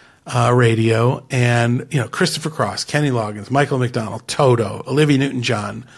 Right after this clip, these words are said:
Robbie Dupree. I mean, the list goes on and on and on. Like, you know, Lionel Richie. There's all these sort of things. Um, and, and I said, "I'm thinking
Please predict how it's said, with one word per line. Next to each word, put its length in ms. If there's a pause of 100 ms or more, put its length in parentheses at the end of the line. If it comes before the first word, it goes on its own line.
(420)
Robbie 300
Dupree. 380
I 20
mean, 140
the 80
list 180
goes 160
on 240
and 100
on 220
and 100
on. 540
Like, 360
you 340
know, 100
Lionel 340
Richie. 360
There's 180
all 160
these 220 (400)
sort 300
of 80
things. 600
Um, 420 (280)
and, 400 (440)
and 140
I 60
said, 320
"I'm 160
thinking 840